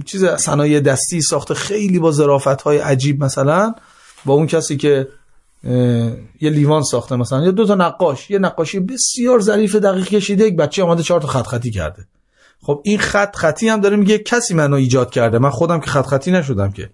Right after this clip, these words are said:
بخاطر یک کسی قلمی دستش گرفته، چهار تا نقش کشیده. با اون نقاشی هر دو داله بر سازنده هستن، اما در اون، اه، تابلو نقاشی چقدر حکمت‌ها و علم‌ها و اینها، مثلاً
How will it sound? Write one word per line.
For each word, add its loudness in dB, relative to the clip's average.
بخاطر 2
یک -4
کسی -2
قلمی 2
دستش 0
گرفته، 0
چهار 0
تا -2
نقش -2
کشیده. -10
با 0
اون 4
نقاشی 0
هر 0
دو -4
داله 2
بر 2
سازنده 0
هستن، 0
اما 2
در 2
اون، 0
اه، -4
تابلو 2
نقاشی -2
چقدر 0
حکمت‌ها 0
و 4
علم‌ها 4
و 2
اینها، -2
مثلاً 0